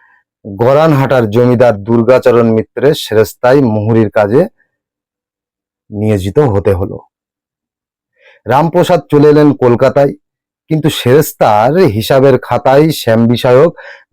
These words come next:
গীত রচনা করে তিনি লিখে রাখতেন। ম্যানেজারের কাছে নালিশ শুনে দুর্গাচরণ তলব করেন হিসেবের খাতা, দেখেন জমা খরচের পরিবর্তে শুধু গান আর মাতৃ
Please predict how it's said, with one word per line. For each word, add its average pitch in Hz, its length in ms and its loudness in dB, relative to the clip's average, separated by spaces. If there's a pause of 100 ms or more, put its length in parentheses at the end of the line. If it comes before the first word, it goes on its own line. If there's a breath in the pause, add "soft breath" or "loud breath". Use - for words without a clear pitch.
(140)
গীত 156 200 -2
রচনা 143 420 2
করে 147 340 2
তিনি 113 440 -4
লিখে 110 220 -2
রাখতেন। - 480 -6 (1900 loud breath)
ম্যানেজারের 170 400 2
কাছে 175 200 2
নালিশ 151 440 2
শুনে 160 220 2
দুর্গাচরণ 143 600 2
তলব 131 280 2 (100)
করেন 139 340 2 (420)
হিসেবের 123 440 0
খাতা, 143 360 -4 (440)
দেখেন 131 320 0
জমা 135 320 2
খরচের 131 460 0
পরিবর্তে 123 680 -2
শুধু 117 440 -4
গান 120 400 0
আর 107 300 -2
মাতৃ 101 440 -6